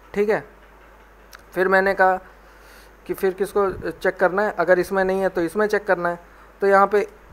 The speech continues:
एक ही if का formula मेरा काम कर जाएगा और मैं अगले में check कर लूँगा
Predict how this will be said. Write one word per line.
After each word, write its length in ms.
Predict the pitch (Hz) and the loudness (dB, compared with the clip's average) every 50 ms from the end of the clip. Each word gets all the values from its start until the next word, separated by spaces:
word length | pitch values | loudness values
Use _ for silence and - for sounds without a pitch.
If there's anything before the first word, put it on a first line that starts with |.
| - - 180 | -6 -2 0
एक 220 | 190 202 196 - | 2 2 0 0
ही 160 | 233 226 214 196 | -2 -2 0 0
if 100 | 190 - - | 0 2 2
का 100 | 202 185 | 0 2
formula 400 | - 190 165 160 165 170 165 160 | 2 2 0 0 0 0 0 0
मेरा 180 | 160 156 156 151 | 0 0 -2 0
काम 220 | 160 156 151 156 151 | 0 -2 -2 -2 -4
कर 140 | 160 156 | -6 -4
जाएगा 360 | 151 175 175 185 190 190 151 - - - - - - - - - - - - - - - - - - - - - - - - - - | -2 -2 -2 -2 -2 -4 -6 -8 -10 -18 -20 -20 -20 -20 -20 -20 -20 -20 -20 -20 -20 -20 -20 -20 -20 -20 -20 -20 -20 -20 -20 -6 -4
और 80 | 160 160 | -2 0
मैं 140 | 175 196 214 | 2 4 4
अगले 280 | 208 190 175 185 202 196 | 4 4 4 2 2 2
में 100 | 196 180 | 2 0
check 200 | 185 170 - - | 0 -2 -2 -2
कर 100 | 147 135 | -4 -4
लूँगा 320 | 135 135 135 139 131 139 | -4 -6 -8 -10 -12 -14